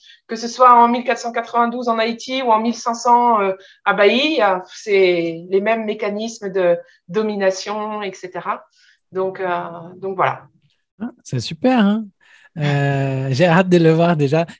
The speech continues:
Speaker 2: Il, il sera en portugais ou en français ?
Speaker 1: Oui, oui, justement. En fait, c'est, c'est une traduction. Euh, ils vont traduire mon
Speaker 2: Ah.
Speaker 1: livre, euh, que j'ai, que j'ai écrit en français.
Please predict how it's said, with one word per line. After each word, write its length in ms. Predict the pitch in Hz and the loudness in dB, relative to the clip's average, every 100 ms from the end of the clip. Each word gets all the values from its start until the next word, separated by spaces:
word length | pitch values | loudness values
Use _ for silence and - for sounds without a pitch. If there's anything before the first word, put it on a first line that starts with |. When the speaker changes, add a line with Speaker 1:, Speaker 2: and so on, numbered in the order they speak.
| - | -6
Speaker 2:
Il, 80 | 170 | -2
il 360 | 165 170 160 | 2 2 2
sera 220 | - 160 | 2 2
en 60 | 185 | 4
portugais 440 | 180 160 175 262 392 | 2 0 0 2 2
ou 240 | 214 160 | 2 2
en 100 | 143 | 0
français ? 380 | 135 143 139 123 _ _ | -4 -8 -8 -12 _ _
Speaker 1:
Oui, 100 | - - _ | -12 -12 _
oui, 180 | 262 392 339 | 6 6 6
justement. 440 | 339 339 285 - - | 0 4 4 4 0
En 80 | 247 | 2
fait, 160 | 269 | 2
c'est, 500 | - 262 247 233 233 - - | 2 2 4 4 2 -8 -20
c'est 160 | - 247 | -6 -2
une 120 | 240 | 0
traduction. 640 | 233 262 269 - 320 381 - _ _ _ | 2 0 -2 -6 -4 -4 -8 _ _ _
Euh, 120 | 202 | -2
ils 140 | 196 226 | 0 0
vont 120 | 247 | 0
traduire 380 | 240 262 277 311 | 2 0 2 2
mon 120 | 262 | 2
Speaker 2:
Ah. 40 | |
Speaker 1:
livre, 280 | 262 285 262 | 2 -2 -2
euh, 420 | 226 214 202 196 | 0 0 -2 -4
que 160 | 190 214 | -6 -6
j'ai, 300 | 202 208 196 | 0 2 0
que 80 | 233 | -2
j'ai 140 | 220 | -4
écrit 220 | 233 254 | -4 -2
en 100 | 226 | -2
français. 440 | 214 208 - 285 | -2 -6 -2 -2